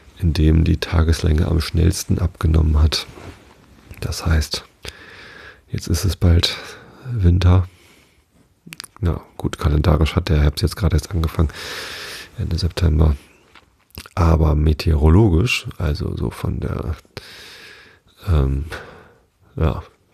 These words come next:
von der Natur her sind wir ja quasi über den, also vom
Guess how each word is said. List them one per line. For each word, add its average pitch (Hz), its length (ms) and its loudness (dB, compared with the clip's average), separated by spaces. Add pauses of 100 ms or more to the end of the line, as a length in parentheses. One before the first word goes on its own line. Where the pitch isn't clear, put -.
(120)
von 80 120 -4
der 76 100 0
Natur 73 400 2
her 85 180 4
sind 87 200 0
wir 87 80 0
ja 78 60 0
quasi 82 300 0
über 82 260 0
den, 76 280 0 (640)
also 73 160 0
vom 67 280 -2